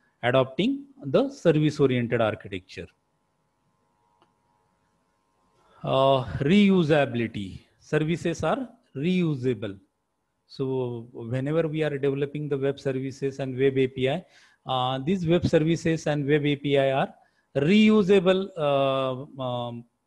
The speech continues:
applications or the programs within different services. So you can use, um, you can execute these web services or web A P I, uh, separately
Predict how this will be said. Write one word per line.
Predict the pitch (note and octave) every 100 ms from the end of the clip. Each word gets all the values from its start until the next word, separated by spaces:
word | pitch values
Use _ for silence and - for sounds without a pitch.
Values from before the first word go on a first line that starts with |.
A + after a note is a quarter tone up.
| _ _ -
applications | D3 E3+ D#3 D#3 C#3 D3+ F3 -
or | C#3+
the | C3+ C#3
programs | - D3+ C#3 D3 D#3+ G3+ - _ _ _ _ _
within | C3 D#3 F3+ B3 A#3 - -
different | D#3 - G#3+ G3+
services. | E3 C3+ B2+ - G#2+ - -
So | -
you | C#3+ D3+
can | E3+ E3
use, | D3 F3 G#3+ F3
um, | F#3 F#3 F3 D#3+ C#3+
you | C3+ C#3+
can | D#3 D3+
execute | D#3 C#3+ F#3 F#3+ G#3 F#3 E3+
these | F#3+ E3 E3+
web | F3 F3
services | F3+ E3+ E3+ E3+ D#3+ - _ _ _ C#3+
or | C#3+
web | C#3 D#3+ E3
A | D#3+
P | E3 D#3
I, | E3+ - _ _ _ -
uh, | C#3 C3+ C3 C3 C3 B2+ B2 B2 - _
separately | - - F3+ F#3+ G#3 G#3 G#3 D4